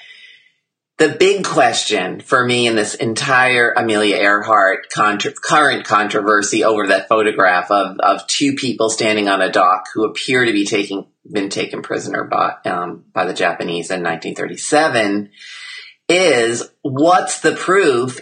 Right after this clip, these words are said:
in the archives in J-, in Japan? What kind of document,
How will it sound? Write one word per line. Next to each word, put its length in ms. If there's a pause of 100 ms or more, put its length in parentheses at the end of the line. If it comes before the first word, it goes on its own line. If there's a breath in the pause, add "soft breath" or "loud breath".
in 180
the 160
archives 1120 (1120)
in 400
J-, 320
in 240
Japan? 600 (300)
What 600
kind 220
of 80
document, 680